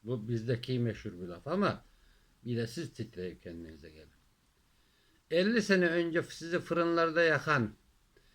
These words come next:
Almanya ile kanka oldunuz. Şimdi destek veriyorlar size. Peki elli sene bir insan ömrünün, e, yarısı. O zaman niye yakıyordun bunları fırınlarda? Ya affedersiniz o zaman, e, bizim büyüklerimiz yakmışlar. Elinize fırsat geçse siz de yakarsınız yine.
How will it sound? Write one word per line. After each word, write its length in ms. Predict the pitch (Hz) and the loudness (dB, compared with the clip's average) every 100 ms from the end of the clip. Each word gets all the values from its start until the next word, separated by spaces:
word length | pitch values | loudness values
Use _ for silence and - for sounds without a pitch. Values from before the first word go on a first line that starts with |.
| _ _ _ | _ _ _
Almanya 500 | - 165 185 196 180 | 0 4 6 8 6
ile 180 | 147 202 | 6 2
kanka 360 | - 196 190 143 | 6 6 6 4
oldunuz. 340 | 117 104 90 | 0 0 -6
Şimdi 240 | - 156 214 | -2 2 6
destek 360 | 220 214 226 | 6 6 4
veriyorlar 360 | 180 123 101 90 | 4 4 2 -4
size. 300 | - 85 - - _ _ | -10 -14 -16 -20 _ _
Peki 340 | - 180 196 151 | -2 0 0 6
elli 300 | 151 208 240 | 6 6 4
sene 300 | 220 220 170 | 6 4 4
bir 100 | 175 | 2
insan 400 | 180 160 185 180 | 2 4 2 2
ömrünün, 600 | 180 185 185 190 190 - _ _ _ - | 2 4 2 2 0 -4 _ _ _ -2
e, 80 | 175 | 0
yarısı. 640 | 196 226 214 160 127 110 | 8 10 10 6 0 -2
O 80 | - | 2
zaman 260 | 165 226 277 | 4 6 6
niye 120 | 277 | 6
yakıyordun 520 | 233 160 143 135 131 | 6 6 4 0 2
bunları 280 | 127 127 123 | 2 2 0
fırınlarda? 520 | 120 131 127 127 151 | 0 -2 0 0 0
Ya 180 | 220 277 | 4 6
affedersiniz 720 | 269 233 262 254 226 202 226 | 8 10 12 10 8 6 6
o 120 | 240 | 6
zaman, 340 | 226 220 233 190 - _ _ _ - | 8 8 6 4 -10 _ _ _ 2
e, 360 | 196 202 202 185 | 4 6 4 4
bizim 320 | 202 190 220 214 | 2 2 4 6
büyüklerimiz 640 | 226 214 196 196 214 190 | 4 4 4 6 4 6
yakmışlar. 680 | 208 190 185 - 87 - - _ - _ | 6 6 -2 0 0 0 -10 _ -20 _
Elinize 340 | 147 160 160 | -2 2 2
fırsat 380 | 151 151 - 156 | 0 0 -2 -2
geçse 260 | 131 131 131 | -4 -6 -6
siz 240 | - 135 | -6 -2
de 60 | 120 | 0
yakarsınız 640 | 95 - - - 78 73 | -2 -8 -18 -16 -16 -18
yine. 100 | - | -20